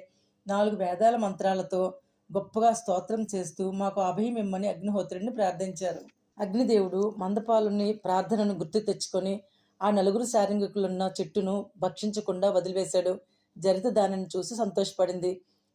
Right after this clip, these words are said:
కొడుకుల దగ్గరికి వచ్చి సుఖంగా ఉంది. అప్పుడు మందపాలుడు దేవేంద్రుడిని వనం ఖాండవం అగ్నిదేవుని చేత కాల్చబడినట్లు తెలుసుకొని దానిలో ఉన్న తన భార్యాపుత్రులను తలచి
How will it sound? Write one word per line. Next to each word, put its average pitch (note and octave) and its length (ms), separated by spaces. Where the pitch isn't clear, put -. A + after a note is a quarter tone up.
కొడుకుల A#3+ 280
దగ్గరికి F#3+ 340
వచ్చి F#3 240
సుఖంగా G3+ 420
ఉంది. F3 360
అప్పుడు G3+ 260
మందపాలుడు F#3 600
దేవేంద్రుడిని F#3+ 840
వనం F#3+ 260
ఖాండవం G#3 600
అగ్నిదేవుని G#3+ 640
చేత G3 100
కాల్చబడినట్లు G3 760
తెలుసుకొని F#3 640
దానిలో G#3+ 400
ఉన్న G3 200
తన F#3 220
భార్యాపుత్రులను F#3+ 960
తలచి F#3+ 520